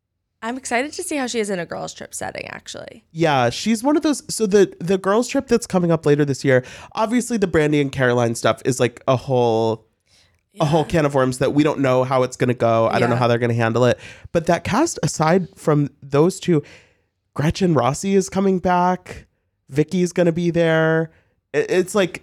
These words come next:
Speaker 1: Wait,
Speaker 2: su-
Speaker 1: I'm so excited.
Speaker 2: It's weird. It's weird to think about. I mean, talking about O C casting too, like,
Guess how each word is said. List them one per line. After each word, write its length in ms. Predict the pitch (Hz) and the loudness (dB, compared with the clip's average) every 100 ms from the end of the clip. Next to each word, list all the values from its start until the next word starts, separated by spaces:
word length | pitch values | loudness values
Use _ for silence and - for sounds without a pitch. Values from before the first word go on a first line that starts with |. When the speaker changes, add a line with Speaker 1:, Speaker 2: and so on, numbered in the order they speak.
| - | -6
Speaker 1:
Wait, 120 | 233 | -2
Speaker 2:
su- 80 | - | -2
Speaker 1:
I'm 140 | 247 | -2
so 280 | 294 339 359 | -2 -2 -2
excited. 600 | 440 - - - - - 220 | -2 -8 -12 -12 -12 -4 0
Speaker 2:
It's 180 | 233 | 0
weird. 280 | 185 220 302 | 0 0 0
It's 200 | 214 220 | 0 0
weird 220 | 190 240 - | 0 -2 0
to 60 | |
think 160 | 262 214 | -2 -2
about. 200 | 208 165 | -2 2
I 40 | |
mean, 180 | 180 170 | 2 2
talking 280 | 160 170 196 | 0 -2 0
about 240 | 185 160 | 0 0
O 120 | 151 | 0
C 240 | 156 - 175 | 0 -2 -4
casting 440 | 170 151 - 151 | 2 2 2 -2
too, 200 | 147 202 | 0 0
like, 300 | 180 143 - | 4 2 0